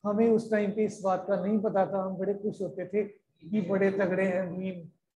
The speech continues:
और वो किस तरीके से देखो उठा उठा कर सबको फेंक रहे हैं, तो हमें भी ऐसे बनना है,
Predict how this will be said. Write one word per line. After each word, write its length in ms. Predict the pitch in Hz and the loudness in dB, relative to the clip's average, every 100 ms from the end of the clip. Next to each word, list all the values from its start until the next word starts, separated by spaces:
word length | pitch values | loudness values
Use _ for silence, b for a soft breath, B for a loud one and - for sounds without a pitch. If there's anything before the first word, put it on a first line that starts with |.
| _ 185 | _ 0
और 180 | 185 | 0
वो 160 | 180 190 | 2 0
किस 260 | 190 202 208 | 2 -2 0
तरीके 300 | 190 196 185 | -2 -2 -2
से 140 | 196 | -2
देखो 320 | 175 - 190 | -4 -2 -2
उठा 160 | 175 175 | 0 0
उठा 280 | 170 170 170 | 0 -2 -4
कर 180 | 170 | -6
सबको 320 | - 180 - 196 | -6 -6 -2 -4
फेंक 300 | 180 175 185 | -2 -6 -2
रहे 220 | 202 226 | 2 4
हैं, 220 | 208 - | 2 -2
तो 400 | - - - 214 | -14 -16 0 2
हमें 360 | 180 214 240 226 | 4 4 6 6
भी 80 | |
ऐसे 260 | 214 180 202 | 6 4 0
बनना 280 | 170 160 170 | -2 -2 -4
है, 280 | 196 220 | -4 -6